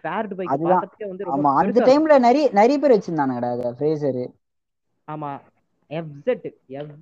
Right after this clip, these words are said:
Speaker 1: ஜெட் வந்து
Speaker 2: எஃப் ஜெட்,
Speaker 1: கிங் அப்போ.
Speaker 2: Fazer-ு, ஆமா.
Speaker 1: ஆமா, அந்த மாதிரி ஒரு, எப்படி, ஒரு டிப்பிக்கலான டிசைன்ல இருந்து மாறி வருது பாத்தியா?
Speaker 2: ம்,
Speaker 1: அது
Speaker 2: ம்.
Speaker 1: வந்து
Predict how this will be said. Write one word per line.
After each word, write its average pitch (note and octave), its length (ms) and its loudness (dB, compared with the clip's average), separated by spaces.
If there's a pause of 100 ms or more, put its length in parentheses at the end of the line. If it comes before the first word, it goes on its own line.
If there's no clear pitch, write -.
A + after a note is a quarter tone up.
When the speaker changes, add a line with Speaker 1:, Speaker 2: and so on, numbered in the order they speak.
Speaker 1:
ஜெட் C#4+ 260 -8
வந்து F#3 180 -10
Speaker 2:
எஃப் D3 140 2
ஜெட், F3+ 240 0
Speaker 1:
கிங் E3+ 180 6
அப்போ. D#3+ 160 0
Speaker 2:
Fazer-ு, D#3+ 420 0 (200)
ஆமா. B2 240 -10 (880)
Speaker 1:
ஆமா, D3 300 -14
அந்த F#3+ 260 -10
மாதிரி C4 220 -6
ஒரு, F#3+ 280 -2
எப்படி, F3+ 260 -4
ஒரு E3 240 -4
டிப்பிக்கலான C4 600 -4
டிசைன்ல F#3+ 360 -6
இருந்து G#3 160 -10
மாறி G3 340 -4
வருது C#3+ 200 -4
பாத்தியா? C3 400 -6 (840)
Speaker 2:
ம், D3 180 -12
Speaker 1:
அது E3+ 120 -4
Speaker 2:
ம். F3 40 -4
Speaker 1:
வந்து G#3+ 220 -6